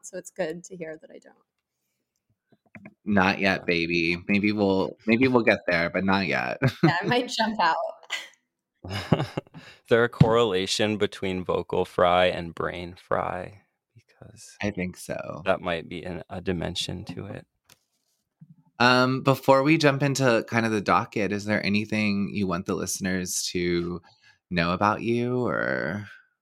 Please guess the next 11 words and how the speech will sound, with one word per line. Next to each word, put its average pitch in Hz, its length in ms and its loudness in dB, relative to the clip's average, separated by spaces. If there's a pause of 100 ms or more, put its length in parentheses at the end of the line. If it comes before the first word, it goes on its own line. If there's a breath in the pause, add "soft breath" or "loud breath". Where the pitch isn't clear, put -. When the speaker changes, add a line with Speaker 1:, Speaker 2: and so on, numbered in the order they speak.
(800)
Speaker 1:
Um, 311 320 -8 (420)
I 262 100 2
don't 302 320 -2
know. 240 560 0
I 196 200 -2
mean, 202 600 -2 (800)
I'm 202 180 0
just 214 300 -6
a 208 120 2
Twitter 208 380 -2
anon. 196 720 -6